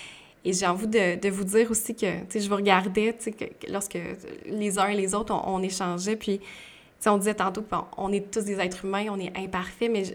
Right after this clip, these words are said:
je sens que cette discussion-là, même entre nous, va nous avoir fait cheminer en tant que, qu'être humain, <laughs> en tant que professionnel. On a tous, on dirait, gagné quelque chose de cette discussion-là. Donc, euh,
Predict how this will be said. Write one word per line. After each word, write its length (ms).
je 160
sens 320
que 60
cette 200
discussion-là, 720
même 360
entre 400
nous, 280
va 80
nous 140
avoir 200
fait 120
cheminer 520
en 60
tant 140
que, 300
qu'être 380
humain, 160
<laughs> 100
en 80
tant 140
que 100
professionnel. 760
On 140
a 80
tous, 240
on 80
dirait, 240
gagné 380
quelque 320
chose 380
de 60
cette 180
discussion-là. 720
Donc, 340
euh, 220